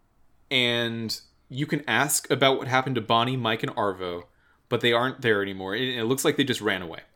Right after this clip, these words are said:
Uh, and in the front seats of the truck, it's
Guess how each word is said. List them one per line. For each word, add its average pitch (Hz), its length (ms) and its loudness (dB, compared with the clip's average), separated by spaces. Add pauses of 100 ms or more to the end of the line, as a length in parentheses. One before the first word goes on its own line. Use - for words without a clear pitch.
(480)
Uh, 104 280 0 (160)
and 113 720 -2 (680)
in 143 140 0
the 120 80 2
front 185 320 -2
seats - 560 -2 (400)
of 135 200 0
the 139 60 2
truck, - 520 0 (640)
it's 110 260 -4